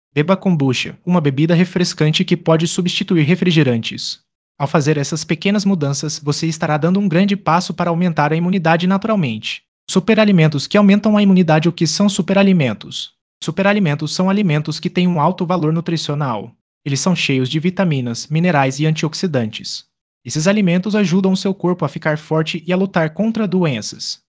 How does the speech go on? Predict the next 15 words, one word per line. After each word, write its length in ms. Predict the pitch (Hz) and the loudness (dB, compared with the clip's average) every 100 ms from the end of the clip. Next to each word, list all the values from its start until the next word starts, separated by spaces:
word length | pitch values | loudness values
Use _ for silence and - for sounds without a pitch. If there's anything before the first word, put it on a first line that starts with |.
| - | -4
Quando 220 | 156 175 | 0 2
você 200 | 190 - | 0 0
inclui 320 | 180 - 180 | -4 0 0
superalimentos 800 | 175 196 190 196 214 180 160 156 | 0 -2 0 0 2 2 0 -2
na 160 | 147 156 | -2 -2
sua 220 | - 202 | 0 -2
dieta, 560 | 143 160 123 - 117 _ 151 | 0 0 0 -2 -14 _ -4
você 220 | 156 170 | -2 -2
está 240 | - 185 | -2 -2
dando 240 | 170 185 202 | 2 2 2
um 80 | |
empurrãozinho 640 | 202 190 180 202 160 175 170 | 0 0 0 0 0 0 0
na 100 | 160 | 0
sua 220 | - 185 | 0 -2
saúde. 600 | - 208 147 117 107 | 0 0 0 -2 -6